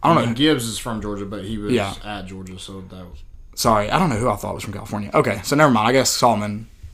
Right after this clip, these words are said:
Speaker 1: is,
Speaker 2: Yeah,
Speaker 1: could be
Speaker 2: he, he
Speaker 1: different.
Speaker 2: is a be-, I think he is a better case,
Speaker 1: Could
Speaker 2: but
Speaker 1: be
Speaker 2: I mean,
Speaker 1: different.
Speaker 2: still, they,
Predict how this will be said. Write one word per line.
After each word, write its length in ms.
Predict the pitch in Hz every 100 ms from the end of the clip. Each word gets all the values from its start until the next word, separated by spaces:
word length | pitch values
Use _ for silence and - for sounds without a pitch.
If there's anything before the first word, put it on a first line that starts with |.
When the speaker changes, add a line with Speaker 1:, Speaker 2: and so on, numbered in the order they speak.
| - -
Speaker 1:
is, 100 | 117
Speaker 2:
Yeah, 80 | 139
Speaker 1:
could 160 | 143 123
be 60 |
Speaker 2:
he, 60 | 113
he 60 |
Speaker 1:
different. 180 | 165 214
Speaker 2:
is 100 | 214
a 40 | 165
be-, 120 | 143 -
I 120 | 131
think 200 | 165 143
he 100 | 135
is 100 | 120
a 40 |
better 180 | 113 107
case, 340 | 98 120 117 -
Speaker 1:
Could 100 | 120
Speaker 2:
but 40 |
Speaker 1:
be 60 | 113
Speaker 2:
I 20 |
mean, 80 | 113
Speaker 1:
different. 220 | 113 110
Speaker 2:
still, 540 | - 160 165 131 117 - - - -
they, 200 | 131